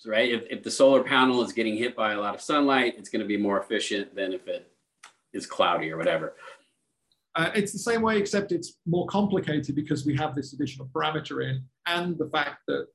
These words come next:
Speaker 2: you know, in an individual sea state, the, um, it comprises multiple different periods anyway. Now,
Speaker 1: So, so if you had a beach house, you wouldn't necessarily put one of these off the shore to power your house.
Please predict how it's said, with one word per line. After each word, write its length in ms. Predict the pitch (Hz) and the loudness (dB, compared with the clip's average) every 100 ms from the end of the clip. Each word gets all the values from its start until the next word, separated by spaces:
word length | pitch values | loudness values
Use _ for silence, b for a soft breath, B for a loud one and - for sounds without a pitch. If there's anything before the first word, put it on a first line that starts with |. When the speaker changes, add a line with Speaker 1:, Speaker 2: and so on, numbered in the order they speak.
| _ | _
Speaker 2:
you 100 | 151 | -4
know, 160 | 135 135 | -2 -2
in 120 | 156 | -2
an 100 | 151 | -2
individual 480 | 156 156 151 135 139 | 2 4 4 4 2
sea 240 | 135 220 226 | 0 -4 -4
state, 400 | - 131 131 131 - | -6 -6 -6 -8 -6
the, 280 | 131 65 127 _ - | -4 -2 -4 _ -12
um, 300 | 62 123 127 - | -10 -8 -10 -14
it 140 | - - | -20 -14
comprises 560 | 135 131 131 127 127 | -8 -2 0 0 0
multiple 360 | 131 131 131 131 | 0 -2 -2 -4
different 360 | 127 127 131 - | -4 -6 -10 -10
periods 540 | 127 123 127 127 - _ | -8 -8 -10 -16 -20 _
anyway. 300 | 147 131 - - _ _ _ _ _ _ | -8 -8 -10 -12 _ _ _ _ _ _
Now, 220 | 170 160 | 0 2
Speaker 1:
So, 180 | 156 127 127 156 - - | 4 4 6 2 2 2
so 80 | 156 | 4
if 100 | 151 | 8
you 100 | 151 | 8
had 180 | 170 160 | 8 6
a 60 | 135 | 4
beach 280 | 156 170 - | 2 0 2
house, 300 | 131 127 135 | 2 2 2
you 100 | 135 | 0
wouldn't 180 | 131 | 2
necessarily 640 | 131 135 - 139 135 127 120 | 2 2 2 6 6 4 -4
put 260 | - 139 | -6 -10
one 100 | 131 123 | -8 -6
of 80 | |
these 180 | 117 117 | -2 -2
off 260 | 120 120 - _ | 0 0 -2 _
the 120 | 110 98 | -12 -8
shore 580 | - 120 117 113 107 B B B | 0 4 8 8 6 B B B
to 100 | - | -4
power 360 | - 120 117 113 | 0 4 6 6
your 440 | 110 107 98 98 - | 6 2 2 -2 -4
house. 560 | 107 92 - - - | -4 -4 -8 -20 -20